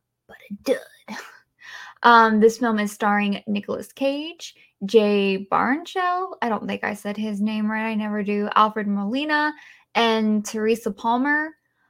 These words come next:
To be honest, I didn't look her up because she looks like about fifteen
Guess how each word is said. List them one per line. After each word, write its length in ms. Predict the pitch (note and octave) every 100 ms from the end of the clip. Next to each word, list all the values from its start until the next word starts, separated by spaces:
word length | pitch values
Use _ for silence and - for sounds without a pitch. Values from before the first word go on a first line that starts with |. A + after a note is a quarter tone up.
| _ -
To 80 | C4+
be 140 | C#4
honest, 420 | A3 G#3 A3 - -
I 200 | G#3 G3
didn't 300 | A#3 E4+ E4+
look 160 | F#4+ F#4+
her 140 | F#4+ -
up 180 | - - _ _
because 280 | A#3 A3+ A3
she 140 | A#3+
looks 300 | G#3+ A3+ B3
like 180 | D4+ D#4
about 340 | C#4 D4 - -
fifteen 1300 | - - A3+ B3 - _ - A3 G#3+ A#3 A#3+ B3